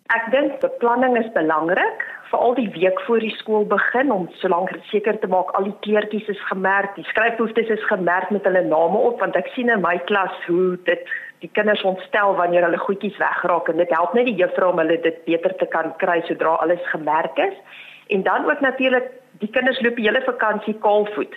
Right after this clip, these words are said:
So dan om nou skielik skoolskoene aan te trek is vir hulle nogal 'n tammeletjie. So ek sal sê om die week vooraf,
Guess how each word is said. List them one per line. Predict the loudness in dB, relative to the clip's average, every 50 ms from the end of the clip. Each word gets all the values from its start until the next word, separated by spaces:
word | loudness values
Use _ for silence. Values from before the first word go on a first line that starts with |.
| -18 -10 -4
So | -4 0 0
dan | 0 0 2
om | 2 2 2
nou | 2 0 0
skielik | -2 -4 0 0 0 0 -2 -8
skoolskoene | -4 0 0 0 0 0 -4 -6 -2 0 0 0
aan | 0 0 -2 -2
te | -4 -2
trek | 0 0 0 0 0 -2 -6
is | -4 -2 0
vir | 2
hulle | 2 4 4 2
nogal | 2 2 2 0 2 2
'n | 2 2 0
tammeletjie. | -2 0 0 -2 -2 -2 -6 -6 -6 -6 -6 -6 -6 -6 -10 -20 -20 -20 -18 -18 -20 -20 _ _ -4
So | -2
ek | -2 -2 -2 0 -2
sal | -2 -2 2
sê | 2 2
om | 2 2
die | 0 -2
week | 0 -2 -2 -2 -2 0
vooraf, | 2 2 4 4 2 0 -2